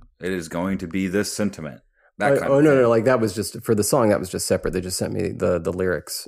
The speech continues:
Speaker 2: Um, but no, the wedding, somebody was getting married to somebody else, and that made somebody mad.
Speaker 1: Were they humans?
Speaker 2: Uh,
Speaker 1: Or were they, uh, were they Andalos? Were they First Men? Were
Speaker 2: yeah,
Speaker 1: they
Speaker 2: that was it. That was it. I think that was the big deal. Somebody was getting married to an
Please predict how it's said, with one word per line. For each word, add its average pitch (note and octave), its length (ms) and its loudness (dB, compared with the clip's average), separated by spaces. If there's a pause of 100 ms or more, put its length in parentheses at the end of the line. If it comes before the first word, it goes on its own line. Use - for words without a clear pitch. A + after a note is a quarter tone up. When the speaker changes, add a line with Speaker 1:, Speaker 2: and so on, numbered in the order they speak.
Speaker 2:
Um, F2+ 680 -2 (340)
but G#2+ 100 -6
no, G2+ 140 -6
the D#2+ 100 -8
wedding, A2+ 380 -6
somebody F3+ 300 -4
was C3 120 -4
getting G2+ 220 -2
married F2+ 220 -2
to F2 60 -8
somebody E2 400 -4
else, - 240 -4
and D#2+ 60 -6
that D#2 120 -6
made D#2+ 180 -8
somebody C#2+ 340 -10
mad. A#1+ 380 -12 (200)
Speaker 1:
Were G2+ 140 2
they G#2 140 6
humans? A2 520 0 (720)
Speaker 2:
Uh, - 1160 -14
Speaker 1:
Or G2 160 4
were F#2+ 100 6
they, F#2+ 180 6
uh, E2+ 360 4 (260)
were F#2+ 100 4
they D2 380 -2 (540)
Andalos? A2 540 2
Were F2 100 2
they D2 340 -2 (280)
First - 260 0
Men? F#2 360 2 (100)
Were E2+ 120 0
Speaker 2:
yeah, D3 200 6
Speaker 1:
they B2 80 4
Speaker 2:
that B2+ 120 4
was G2+ 160 -2
it. F2 260 -2
That G#2 140 -6
was D#2+ 140 -10
it. D2 160 -4
I G2 100 -2
think G#2+ 140 -2
that F#2 100 0
was F2 140 -6
the F2+ 80 -10
big D#2+ 180 -10
deal. E2+ 280 -6
Somebody F2 280 -8
was E2 100 -10
getting E2 240 -6
married E2 280 -6
to E2 140 -10
an D#2+ 120 -8